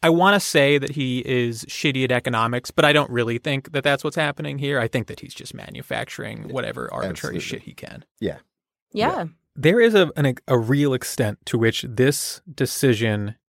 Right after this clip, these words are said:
Speaker 1: emanates directly from Fox News.
Speaker 2: Yes. <laughs>
Speaker 3: Yes.
Speaker 1: So first, the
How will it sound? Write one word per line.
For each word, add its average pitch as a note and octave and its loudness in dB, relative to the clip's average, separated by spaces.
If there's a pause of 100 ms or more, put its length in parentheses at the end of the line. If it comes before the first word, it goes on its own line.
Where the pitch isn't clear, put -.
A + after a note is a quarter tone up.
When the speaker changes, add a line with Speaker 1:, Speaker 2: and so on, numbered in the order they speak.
(460)
Speaker 1:
emanates D#3 2
directly B2+ 2
from A2 -4
Fox - -4
News. G#2 -6 (300)
Speaker 2:
Yes. - -4 (120)
<laughs> - -12
Speaker 3:
Yes. F3+ 4
Speaker 1:
So - 2
first, - 2 (240)
the D3 2